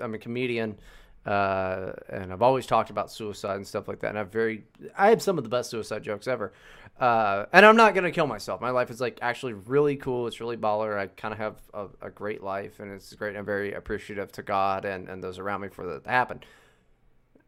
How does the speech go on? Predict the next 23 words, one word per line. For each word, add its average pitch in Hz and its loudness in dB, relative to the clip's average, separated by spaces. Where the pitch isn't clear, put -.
The 131 0
reason 127 0
I 123 2
have 113 0
to - -14
say 143 4
that 123 2
is 117 -6
because 120 -8
people 117 -6
will 95 -12
seriously 117 -8
freak 104 -10
the 107 -18
fuck - -8
out, 113 4
and 101 -8
I 107 0
don't 104 -8
wanna 104 -6
talk 95 -4
to 95 -16
you. 101 -12